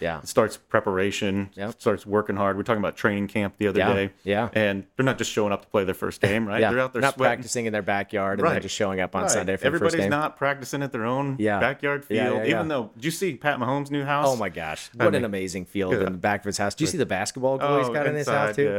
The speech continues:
Speaker 1: Oh
Speaker 2: it's
Speaker 1: my
Speaker 2: crazy.
Speaker 1: goodness.
Speaker 2: I mean,
Speaker 1: Pat, I wanna come.
Speaker 2: yeah, we'll,
Speaker 1: Okay,
Speaker 2: we'll,
Speaker 1: that's
Speaker 2: <laughs> yeah.
Speaker 1: if
Speaker 2: I
Speaker 1: he's
Speaker 2: mean,
Speaker 1: gonna watch this, that's, I just, you know,
Speaker 2: Yeah.
Speaker 1: like, I, let's go.
Speaker 2: Let's go.
Speaker 1: Let's
Speaker 2: Yeah.
Speaker 1: go.
Speaker 2: May-,
Speaker 1: All right,
Speaker 2: maybe,
Speaker 1: perfect.
Speaker 2: maybe we'll have the show over there, uh, sometime
Speaker 1: Oh,
Speaker 2: soon. Yeah.
Speaker 1: on the field.
Speaker 2: Yeah,
Speaker 1: Now
Speaker 2: th-,
Speaker 1: we're
Speaker 2: there
Speaker 1: talking.
Speaker 2: we go. Right, I'm back.
Speaker 1: Yes.
Speaker 2: But, uh, yeah,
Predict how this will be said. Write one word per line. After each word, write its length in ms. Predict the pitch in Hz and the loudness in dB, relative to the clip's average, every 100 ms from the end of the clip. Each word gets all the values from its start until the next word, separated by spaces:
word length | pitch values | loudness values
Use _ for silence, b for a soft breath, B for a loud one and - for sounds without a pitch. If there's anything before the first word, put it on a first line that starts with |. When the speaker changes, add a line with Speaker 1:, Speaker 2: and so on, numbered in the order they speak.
| 98 | -2
Speaker 1:
Oh 20 | |
Speaker 2:
it's 100 | 87 | -4
Speaker 1:
my 120 | 71 | -4
Speaker 2:
crazy. 140 | 82 87 | -2 -2
Speaker 1:
goodness. 260 | 92 92 | -2 -4
Speaker 2:
I 20 | - | -6
mean, 80 | |
Speaker 1:
Pat, 240 | - 120 113 | -2 0 0
I 60 | |
wanna 180 | 110 104 | -2 -2
come. 320 | 101 95 80 76 | -2 -4 -4 -2
Speaker 2:
yeah, 200 | 113 110 | -2 -2
we'll, 140 | 117 127 | 0 0
Speaker 1:
Okay, 120 | 107 | 2
Speaker 2:
we'll, 200 | 135 76 - | 0 0 0
Speaker 1:
that's 240 | 104 101 - | 0 0 0
Speaker 2:
<laughs> 0 | |
yeah. 300 | 104 107 107 B B - | 0 0 -4 B B 0
Speaker 1:
if 80 | 160 | 4
Speaker 2:
I 40 | |
Speaker 1:
he's 60 | 165 | 4
Speaker 2:
mean, 40 | |
Speaker 1:
gonna 120 | 127 101 | 4 2
watch 260 | 92 - | 0 -2
this, 180 | 85 82 | -6 -4
that's, 220 | 113 107 | -2 -2
I 80 | 135 | 0
just, 260 | 131 127 - | -2 -2 -4
you 120 | 120 | -2
know, 240 | 92 85 - | -2 -4 -2
Speaker 2:
Yeah. 100 | 113 | 0
Speaker 1:
like, 200 | 110 - _ - - | 0 -6 _ -4 2
I, 140 | 123 - _ _ 135 | 2 0 _ _ 0
let's 140 | 135 | 0
go. 220 | 92 - - | 0 -4 0
Speaker 2:
Let's 180 | 117 110 | 2 2
go. 200 | - - | 0 -2
Speaker 1:
Let's 220 | - 107 90 | 2 4 2
Speaker 2:
Yeah. 120 | - | -4
Speaker 1:
go. 40 | - | -4
Speaker 2:
May-, 160 | 151 147 | 0 2
Speaker 1:
All 60 | |
right, 80 | 95 | 4
Speaker 2:
maybe, 120 | 170 | 2
Speaker 1:
perfect. 220 | 175 151 | 0 -2
Speaker 2:
maybe 180 | 165 151 | -2 -2
we'll 120 | 117 | 0
have 140 | 110 95 | -2 -4
the 40 | |
show 240 | - 104 95 | -4 -2 -2
over 160 | 90 | -2
there, 240 | 85 82 85 | -2 -4 -2
uh, 180 | 113 85 | 0 0
sometime 380 | 87 120 120 101 | 0 2 2 0
Speaker 1:
Oh, 40 | |
Speaker 2:
soon. 220 | - 101 110 | -2 -2 0
Yeah. 140 | 95 | 0
Speaker 1:
on 180 | 104 123 | 2 0
the 60 | 113 | 0
field. 440 | 135 151 71 - - | -2 -2 -2 -6 -2
Speaker 2:
Yeah, 120 | 147 | 0
Speaker 1:
Now 140 | 101 101 | 2 0
Speaker 2:
th-, 80 | 92 | 0
Speaker 1:
we're 80 | 80 | 0
Speaker 2:
there 80 | |
Speaker 1:
talking. 200 | 80 98 | 0 0
Speaker 2:
we 60 | 92 | -2
go. 100 | 98 | 0
Right, 120 | 98 | -2
I'm 80 | 90 | -2
back. 220 | 87 85 85 | -4 -2 2
Speaker 1:
Yes. 300 | 123 - - | 2 2 0
Speaker 2:
But, 100 | 120 | 0
uh, 40 | |
yeah, 160 | 170 | 0